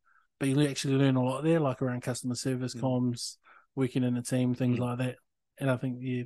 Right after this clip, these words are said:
Speaker 1: there's quite
Speaker 2: Quite
Speaker 1: a bit I
Speaker 2: relatable.
Speaker 1: learned from that. Yeah, yeah, yeah. Anything that you guys can think of out of your jobs? Were you just boozing it up the whole time?
Speaker 2: Yeah, that was quite a,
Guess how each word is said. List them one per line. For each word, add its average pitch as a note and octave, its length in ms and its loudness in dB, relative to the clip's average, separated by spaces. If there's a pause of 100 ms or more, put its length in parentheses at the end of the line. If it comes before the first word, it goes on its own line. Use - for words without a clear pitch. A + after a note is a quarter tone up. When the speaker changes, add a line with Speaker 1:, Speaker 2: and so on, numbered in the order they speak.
Speaker 1:
there's B2+ 340 -6 (280)
quite C3 200 0
Speaker 2:
Quite - 120 -2
Speaker 1:
a - 40 2
bit A#2 100 0
I - 40 0
Speaker 2:
relatable. B2+ 40 0
Speaker 1:
learned B2+ 180 -2
from C3 120 -4
that. C3+ 100 -4
Yeah, D3 100 0
yeah, C#3+ 260 -2
yeah. C#3 60 0 (840)
Anything C#3 300 2
that C3 80 0
you C#3 140 0
guys E3+ 200 4
can D#3 120 -2
think F3 140 -2
of F3+ 160 2
out D#3+ 60 4
of D3+ 60 2
your F3 160 4
jobs? G#3 380 -4 (2500)
Were C#3+ 60 0
you C#3+ 60 0
just C3 180 -2
boozing C#3 340 8
it C3 120 8
up D3 160 6
the C#3+ 80 4
whole C#3 160 4
time? B2+ 260 -2 (920)
Speaker 2:
Yeah, A#2+ 300 6
that A#2+ 140 6
was C3+ 120 0
quite B2 200 4
a, A2 140 2